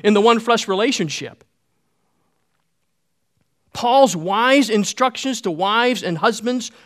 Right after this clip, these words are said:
point to the greater wisdom of salvation and the oneness and the unity of believers in Jesus Christ, who is Lord. That's the profound mystery revealed.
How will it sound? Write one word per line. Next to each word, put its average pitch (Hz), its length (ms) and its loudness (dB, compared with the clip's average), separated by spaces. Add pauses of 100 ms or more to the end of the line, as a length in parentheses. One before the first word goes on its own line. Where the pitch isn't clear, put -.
(120)
point 254 320 2
to 226 100 -2
the 190 80 0
greater 214 340 0
wisdom 240 320 -2
of 208 100 0
salvation 220 600 -2 (120)
and 202 140 2
the 185 60 4
oneness 262 640 2 (140)
and 190 120 2
the 165 80 0
unity 254 420 2
of 214 80 0
believers 226 480 0
in 196 200 0
Jesus 226 420 0
Christ, 190 460 -2 (140)
who 180 180 -2
is 170 140 0
Lord. 151 460 -6 (1800)
That's 208 340 2
the 220 80 0
profound 165 420 -2
mystery 143 300 -10
revealed. 135 540 -18